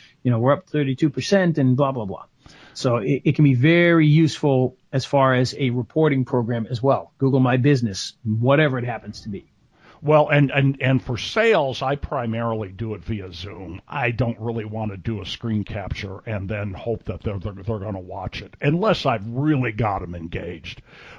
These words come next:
Speaker 2: For clients, though, I do a lot of screen captures,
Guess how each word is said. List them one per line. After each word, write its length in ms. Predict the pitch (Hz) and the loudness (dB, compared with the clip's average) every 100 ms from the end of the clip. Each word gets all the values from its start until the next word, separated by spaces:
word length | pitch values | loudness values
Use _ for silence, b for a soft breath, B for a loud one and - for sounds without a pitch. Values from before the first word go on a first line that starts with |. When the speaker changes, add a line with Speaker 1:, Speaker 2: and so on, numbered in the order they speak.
| - | -8
Speaker 2:
For 160 | 135 | -8
clients, 640 | - - 170 220 151 107 - | -8 -4 -2 -2 -4 -6 -8
though, 240 | 107 92 | -8 -6
I 100 | 101 | -6
do 220 | 87 127 | -2 -2
a 20 | |
lot 300 | 113 107 120 | -2 0 0
of 40 | 107 | 0
screen 300 | - 117 87 | -6 -10 -8
captures, 640 | - 87 - - - - | -10 -12 -14 -16 -16 -20